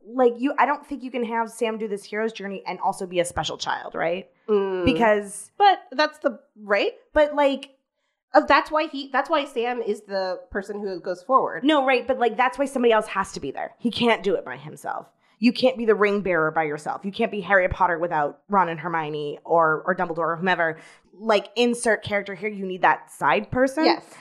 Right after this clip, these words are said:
Speaker 1: So Sam can't be a special child and also the only one running this supernatural boat.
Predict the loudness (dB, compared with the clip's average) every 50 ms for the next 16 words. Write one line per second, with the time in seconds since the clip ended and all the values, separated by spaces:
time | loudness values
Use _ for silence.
0 | -10 0 4 4 4 4 2 -4 -2 -2 -2 -2 -4 -4 -2 -2 -2 -4 -6 -6
1 | -4 -4 -4 -2 -2 -2 -2 -2 -6 -4 -2 0 2 2 2 0 -2 -6 -4 -4
2 | -4 -2 -2 -4 -4 -6 -10 -6 -4 -2 0 0 0 0 0 0 0 0 -2 -4
3 | -4 -4 -6 -6 -6 -6 -8 -8 -10 -12 -14 -12 -10 -6 -6 -6 -8 -8 -10 -10
4 | -6 -6 -6 -8 -8